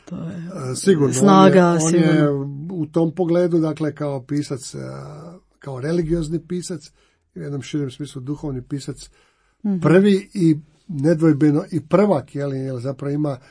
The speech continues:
Speaker 2: najviše tako velikih dijela, e, koja su na, na
Speaker 1: Da.
Speaker 2: tom fonu napisana.
Speaker 1: Zato vjerujem da se nećemo na tragu toga ipak, e, zbog tih temelja nikad niti postidjeti hrvatske književnosti.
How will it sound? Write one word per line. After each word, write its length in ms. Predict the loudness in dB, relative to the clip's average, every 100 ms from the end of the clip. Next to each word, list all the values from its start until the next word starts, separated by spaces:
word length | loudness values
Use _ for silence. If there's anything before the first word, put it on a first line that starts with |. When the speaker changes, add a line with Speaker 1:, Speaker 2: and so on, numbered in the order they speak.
| _ _
Speaker 2:
najviše 540 | -6 0 2 2 0 -6
tako 300 | -8 -8 -6
velikih 500 | -2 -2 -4 -12 -10
dijela, 460 | -4 -4 -4 -6 -12 _ _ _ _ _
e, 40 | -14 -14 -14
koja 320 | -10 -10 -10
su 200 | -12 -12 -12 -12 -12 -12
na, 180 | -12 -12
na 60 |
Speaker 1:
Da. 280 | -10 -8 -6
Speaker 2:
tom 180 | -8 -10
fonu 320 | -12 -14 -14
napisana. 300 | -16 -14 -8
Speaker 1:
Zato 240 | -6 -4 -4
vjerujem 320 | -2 0 0
da 120 | 0
se 120 | 0
nećemo 400 | 2 2 2 2
na 120 | 2
tragu 320 | 0 -2 -4 -4
toga 340 | -4 -4 -2
ipak, 480 | -4 -4 -8 -8 -12 -12 -8
e, 260 | -6 -4
zbog 200 | -4 -6
tih 180 | -4 -4
temelja 380 | 0 2 2 2
nikad 320 | 2 0 0
niti 200 | 0 0
postidjeti 600 | -8 -8 -2 -4 -4 -12
hrvatske 400 | -18 -14 -14 -14
književnosti. 800 | -10 -8 -8 -10 -12 -14 -16 -20